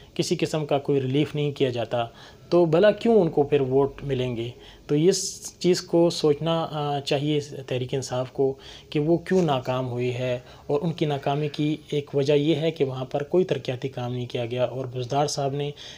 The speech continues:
इस हलके को, अ, बिल्कुल जो है वो नज़रअंदाज कर दिया था। अ, नून लीग का हलका समझकर उन्होंने इसको नज़रअंदाज किया,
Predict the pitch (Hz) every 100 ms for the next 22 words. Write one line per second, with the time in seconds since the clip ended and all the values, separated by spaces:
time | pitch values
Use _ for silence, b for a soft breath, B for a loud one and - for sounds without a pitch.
0 | B 147 139 131 151 147 147 147 143 B
1 | B B 139 135 135 131 131 127 127 -
2 | - - 139 165 165 170 151 143 147 147
3 | 135 120 123 117 131 156 - 151 135 143
4 | 135 143 131 - B B - 127 127 139
5 | 165 147 139 139 151 113 127 127 135 143
6 | 135 - 135 135 135 131 - 135 123 123
7 | 123 131 160 - 139